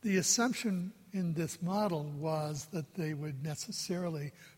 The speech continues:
bomb each other's cities. They wouldn't, as we pretended to later on in the Cold War,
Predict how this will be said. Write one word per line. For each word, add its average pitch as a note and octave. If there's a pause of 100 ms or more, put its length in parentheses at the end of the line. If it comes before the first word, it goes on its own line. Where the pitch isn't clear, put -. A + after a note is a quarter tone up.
bomb D#3
each D#3
other's D3
cities. E3+ (640)
They F#3
wouldn't, E3+
as D#3
we E3
pretended D#3+
to E3
later D#3
on D3+
in D3
the C#3+
Cold E3+
War, D3